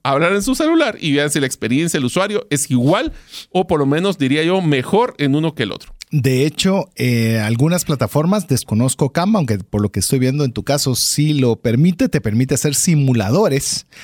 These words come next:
Speaker 2: Es decir, que usted puede ver cómo se miraría la página en
Speaker 1: En
Speaker 2: una
Speaker 1: computadora.
Speaker 2: computadora y cómo se miraría en un teléfono móvil. Y, y se, se lo ponen por algo,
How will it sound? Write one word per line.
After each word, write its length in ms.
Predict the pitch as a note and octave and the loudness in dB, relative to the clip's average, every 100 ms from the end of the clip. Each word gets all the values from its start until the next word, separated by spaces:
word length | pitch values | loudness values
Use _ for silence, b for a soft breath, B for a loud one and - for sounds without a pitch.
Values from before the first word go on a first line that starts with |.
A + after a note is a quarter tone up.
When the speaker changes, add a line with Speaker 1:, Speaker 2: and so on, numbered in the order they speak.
| B B B | B B B
Speaker 2:
Es 120 | - C3+ | -2 0
decir, 260 | D3+ F3+ | 2 -2
que 80 | - | -2
usted 220 | B2+ - | -2 -2
puede 360 | - D#3 D3+ D3 | -2 0 2 2
ver 220 | D3+ C#3 - | 2 0 0
cómo 360 | E3 G3+ D4 | 0 2 2
se 140 | C#4 G3+ | 0 0
miraría 400 | C#3+ A#2 C3 B2+ | 0 0 0 0
la 180 | A2+ - | -2 -2
página 560 | A2 - G#2 F2+ - _ - | -4 -4 -4 -6 -10 _ -2
en 300 | F#3 A#3 B3 | 0 2 2
Speaker 1:
En 60 | |
Speaker 2:
una 240 | G#3+ G#3+ A3 | 2 2 2
Speaker 1:
computadora. 80 | - | 0
Speaker 2:
computadora 600 | A3 - G#3 G3 G3 - - | 0 0 2 2 0 -2 -4
y 160 | F3+ D#3 | -2 -2
cómo 420 | - B2+ B2 C3+ | 0 -2 0 0
se 140 | - | 0
miraría 680 | E3+ D3 A2 G2+ A#2 D3+ E3+ | 2 4 2 0 0 0 -2
en 180 | - G2+ | -2 0
un 160 | G#2+ A2+ | 0 0
teléfono 560 | G#2 G2+ F#2+ A2 G#2+ | 0 -2 -2 -2 0
móvil. 420 | D3 G#3+ E3 G2 - B B B B _ - | 2 2 0 -4 -10 B B B B _ -4
Y, 320 | D#3 D3 C#3+ G3 | 0 0 0 0
y 40 | |
se, 80 | E3 E3 C#3+ | 0 -2 -4
se 140 | D#3 F3+ | 0 0
lo 80 | E3 | 2
ponen 200 | D#4+ D#4+ | 0 0
por 140 | E3+ | 0
algo, 300 | C#4+ G#3 F#2+ | 0 0 -4